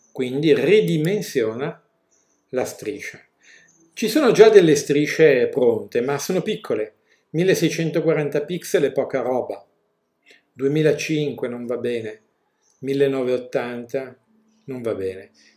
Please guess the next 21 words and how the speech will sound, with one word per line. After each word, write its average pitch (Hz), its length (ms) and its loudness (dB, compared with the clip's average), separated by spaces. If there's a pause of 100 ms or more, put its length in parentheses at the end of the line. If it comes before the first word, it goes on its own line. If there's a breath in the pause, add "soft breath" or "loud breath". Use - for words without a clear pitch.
quindi 180 460 0
la 151 100 0
creiamo 139 480 2
noi. 104 400 -8 (1300)
Prendiamo 160 920 0 (1200)
dalla 107 680 -2 (640)
sezione 131 760 2
ridimensiona, 156 1160 2 (340)
prendiamo 160 840 4 (480)
il, 127 200 0 (340)
un 131 60 -6
progetto 165 880 2
per, 165 140 4
eh, 123 420 -4
da 135 100 -2
personalizzare, 117 840 -4
quindi 117 320 -4 (360 soft breath)
vedete 127 340 -2
personalizzato, 151 1040 0
immetti 131 460 -2
formato, 101 720 -8